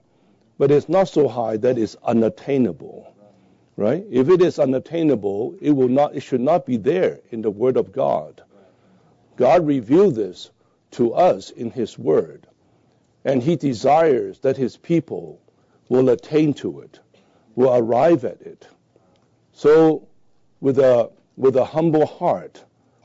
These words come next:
we need to agree with the Lord. "Lord, yes, Lord, I may be weak, I may be short in many ways, but Lord, since this is your word,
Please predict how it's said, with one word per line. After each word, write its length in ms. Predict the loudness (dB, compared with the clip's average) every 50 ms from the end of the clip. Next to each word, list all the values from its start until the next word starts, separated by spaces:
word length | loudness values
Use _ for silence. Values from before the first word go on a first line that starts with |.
| _
we 120 | -2 2 4
need 200 | 4 4 2 0
to 160 | 0 -2 0
agree 420 | 0 -2 -4 -4 -2 2 2 2
with 200 | 2 2 0 0
the 100 | 0 -2
Lord. 440 | -4 -4 -6 -10 -12 -16 -20 -20 -20 _ _ _ _ _ _ _ -6
"Lord, 400 | -2 2 2 4 4 2 0 -2 _
yes, 340 | -6 -2 -2 -2 -2 -4 -10
Lord, 380 | -12 -12 -12 -12 -14 -18 -20 _ _ _ -6
I 160 | -4 0 0
may 160 | 0 0 0
be 160 | -2 -4 -8
weak, 420 | -8 -6 -4 -2 -2 -4 -4 -8 -18 _ _ _ _ _ _ _ _ _ _ _ _
I 140 | -6 -2 0
may 180 | 2 2 2 2
be 420 | 0 -4 -4 -2 -2 -2 -2 -4 -6
short 500 | -12 -6 0 2 4 4 4 2 0 _ _ _ _ _ _
in 180 | -12 -10 -8
many 220 | -4 -4 -2 -2 -2
ways, 580 | -2 -2 -4 -4 -6 -10 -14 -18 -20 -20 -20 _ _ _ _ _ _ _ _ _ _ _ _ _
but 180 | -2 0 2
Lord, 220 | 2 4 4 2 2
since 260 | 2 0 -2 0 0
this 200 | 0 0 0 0
is 200 | -4 -6 -6 -4
your 220 | 0 0 2 2
word, 520 | 2 0 2 2 2 2 0 -2 -4 -10